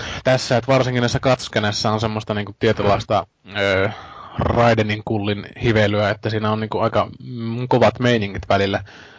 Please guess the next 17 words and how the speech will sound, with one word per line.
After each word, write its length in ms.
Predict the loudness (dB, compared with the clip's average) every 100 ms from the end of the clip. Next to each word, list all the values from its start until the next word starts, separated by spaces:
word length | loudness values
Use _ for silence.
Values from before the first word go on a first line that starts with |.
| -14
Mut 180 | -8 -4
sit 120 | -4 -4 2
toisaalta 340 | 4 4 2
taas 280 | 2 2 2
on 100 | -4
niinku, 240 | -2 -2 -4 -12 _ _ -18 0
tässä 260 | 2 2 2
tulee 220 | 2 4
ehkä 160 | 4 2
se 100 | 2
vähän 220 | 2 2
ongelmansa 520 | 0 -2 -4 -2 -2
vastaan, 420 | -2 -2 0 0
että 140 | 0 -2
se 140 | -2
niinku, 240 | -2 -8
mm, 840 | -10 -10 -14 -14 -12 -12 -12 -14